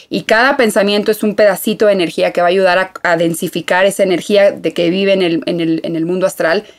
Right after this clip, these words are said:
en materia, pero, pero hay otro componente que es la energía emocional. O sea, eh, eh, tenemos esta parte emocional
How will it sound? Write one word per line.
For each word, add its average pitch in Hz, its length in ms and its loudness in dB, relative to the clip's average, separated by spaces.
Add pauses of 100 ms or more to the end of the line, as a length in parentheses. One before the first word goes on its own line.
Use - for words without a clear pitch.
en 185 160 0
materia, 180 600 0 (340)
pero, 208 480 2 (580)
pero 170 380 0 (540)
hay 190 120 2
otro 196 200 -2
componente 180 560 -2
que 175 80 -4
es - 180 -10 (160)
la 170 180 -4
energía 160 520 -2
emocional. 160 600 -4 (300)
O - 20 -20
sea, - 200 -6
eh, - 240 -6
eh, 160 140 -4
tenemos 185 500 0
esta 180 240 -4
parte 175 220 -4
emocional 165 520 -2